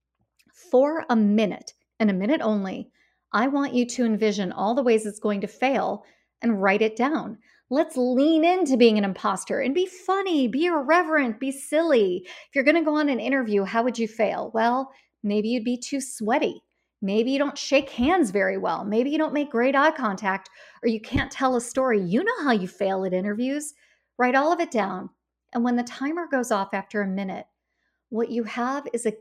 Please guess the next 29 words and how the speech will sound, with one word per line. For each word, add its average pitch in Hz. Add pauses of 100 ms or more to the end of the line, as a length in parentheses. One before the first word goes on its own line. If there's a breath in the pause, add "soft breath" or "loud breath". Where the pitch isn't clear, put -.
gift. - (240)
You 220
have 240
a -
roadmap. 208 (380 soft breath)
You 240
can 233
look 254
at 349
these 339
things, 208
and 208
if 196
any 285
of 302
them 233
ring 233
true 247
in 202
any 226
way, 214 (360 soft breath)
you've 220
been 233
given 294
the 240
ability 233
to 202
fix -
them 190